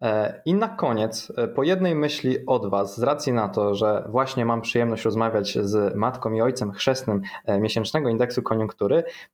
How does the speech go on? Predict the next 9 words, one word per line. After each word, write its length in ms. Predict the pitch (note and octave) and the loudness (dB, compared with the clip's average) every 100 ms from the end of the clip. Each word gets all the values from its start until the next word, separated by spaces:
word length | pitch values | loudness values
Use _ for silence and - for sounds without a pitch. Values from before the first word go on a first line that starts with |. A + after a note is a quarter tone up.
| - | -4
e, 240 | A2 G#2 | -2 0
a 160 | A2 G#2+ | -2 -2
obchodzimy, 600 | - D3 - C3 F3+ D3+ | -2 -2 -2 0 0 2
e, 160 | G#2 G2 - - A2+ G#2+ G#2+ | 0 -4 -10 -2 0 2 0
urodziny 640 | D3 D#3+ D#3+ G3+ A2 G2 - _ | 2 2 2 2 0 -4 -10 _
pierwsze, 520 | A#2+ F#2+ - G2+ G2 - - | 2 2 2 0 -2 -6 -2
e, 180 | G#2+ | 0
naszego 340 | G#2 A2+ A#2 G#2+ | 2 0 0 2
Mikiego, 600 | A#2+ B2 G#2+ G2 A#2 | 0 0 0 2 2